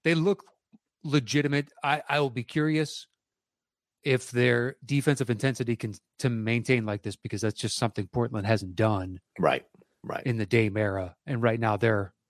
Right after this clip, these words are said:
Speaker 1: really good on defense.
Speaker 2: Ringer did a nice breakdown, though, of how they're having Nurkic go to the three-point line, but not past the three-point line, and how that's really helping on their defense, on the pick and roll defense, which I kind of,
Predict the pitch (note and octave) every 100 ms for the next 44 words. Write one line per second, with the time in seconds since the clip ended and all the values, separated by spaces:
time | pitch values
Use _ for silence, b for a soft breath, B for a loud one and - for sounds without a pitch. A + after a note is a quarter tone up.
0 | _ C3+ B2+ E3+ C#3 A2+ A2 A2 G2+ G2+
1 | A2 - F#2+ F#2+ - B B B B A#3+
2 | D#4 B3 G3+ F#3+ - E3+ F3+ C3 A2 G2+
3 | F2+ G#2+ A2 A2 G2+ F#2+ - B2 A#2 A2
4 | A2+ A#2 A2 - A#2+ G#2 G2+ - - C#3+
5 | C#3 C3+ C3 C3+ A#2 B2 G#2 G#2 F#2+ -
6 | D3 C#3+ - C#3+ C3+ C3+ B2+ G2+ A2+ A2+
7 | G#2+ B B B B F#2+ G#2 A2+ A2+ -
8 | A2 G2 G#2+ A2 G2+ G2+ F2 G2+ A2 G#2
9 | F#2+ D#2+ - A#2 A#2 G#2+ G#2 G2 G2 G2+
10 | G2 - - b b b b - G#2 -
11 | - A#2+ C#3 B2+ A#2+ - - D#3+ C3+